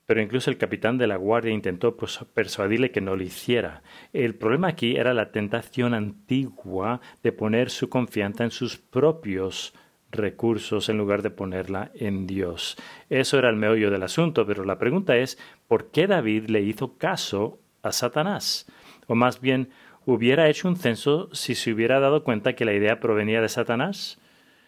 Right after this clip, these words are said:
Por supuesto que no. Entonces David creyó que la idea era suya, aunque la Biblia deja claro que no lo era.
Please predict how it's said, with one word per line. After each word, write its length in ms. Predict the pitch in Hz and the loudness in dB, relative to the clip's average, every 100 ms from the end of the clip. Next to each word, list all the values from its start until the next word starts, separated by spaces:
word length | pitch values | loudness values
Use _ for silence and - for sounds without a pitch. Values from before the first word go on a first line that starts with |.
| _ _ _ _ _ _ | _ _ _ _ _ _
Por 160 | - 107 | -2 -2
supuesto 560 | - - 120 175 175 | -2 -4 0 0 0
que 140 | 123 95 | -2 -2
no. 240 | 85 85 _ _ _ _ _ _ _ _ _ - | -6 -14 _ _ _ _ _ _ _ _ _ -6
Entonces 380 | 117 131 131 120 | -2 0 2 4
David 260 | 113 180 180 | 4 2 2
creyó 260 | 120 123 160 | 2 2 2
que 140 | 117 | 2
la 120 | 98 | 0
idea 300 | 92 107 123 | 2 2 2
era 300 | - 120 117 | 0 -2 -2
suya, 800 | - - - 139 127 95 82 80 _ _ _ _ _ _ | -4 -6 -2 0 0 -2 -6 -16 _ _ _ _ _ _
aunque 260 | - 117 113 | -4 0 0
la 120 | 104 | 0
Biblia 280 | 104 135 135 | 0 4 4
deja 260 | 113 104 113 | 2 -2 -2
claro 380 | 117 110 113 | 2 2 0
que 100 | - | -2
no 580 | 98 98 101 101 101 - _ | -2 0 0 0 -4 -12 _
lo 380 | 110 95 92 95 | -10 -4 0 0
era. 420 | 98 90 76 - | 2 -2 -6 -20